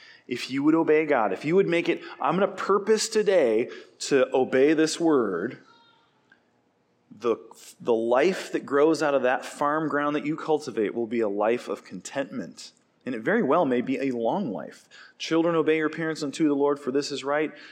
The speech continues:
that it may go well with you, may, you may live long in the land." There's actually a length tied to this. So I don't wanna cut it off that it's not at all a long life.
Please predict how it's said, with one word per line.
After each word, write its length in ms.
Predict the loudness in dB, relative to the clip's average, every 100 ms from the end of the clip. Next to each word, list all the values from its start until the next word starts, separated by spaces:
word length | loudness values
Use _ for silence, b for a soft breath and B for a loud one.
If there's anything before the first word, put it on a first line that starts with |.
| B
that 100 | -4
it 60 | -2
may 100 | -2
go 180 | 0 2
well 280 | 4 4 2
with 180 | 0
you, 140 | -4 0
may, 160 | 0
you 180 | -2 -2
may 160 | -2 0
live 260 | 0 -2
long 800 | -4 -8 -2 0 2 2 0 -4
in 180 | -6 -4
the 120 | -4
land." 480 | -2 -2 0 -2 -2
There's 160 | 0 -2
actually 320 | -2 0 2
a 80 | 2
length 420 | 0 -2 -4 -10
tied 280 | 0 0 0
to 40 |
this. 160 | -2 -2
So 240 | -2 -2 B B B
I 80 |
don't 120 | 2 2
wanna 120 | 0
cut 220 | 0 0
it 60 | 2
off 240 | 2 0
that 100 | 0
it's 160 | 0 -2
not 480 | 0 0 -2 -10 -6
at 100 | -4
all 480 | 0 2 4 4 2
a 80 | 2
long 300 | -2 -2 -6
life. 440 | -10 -12 -18 -20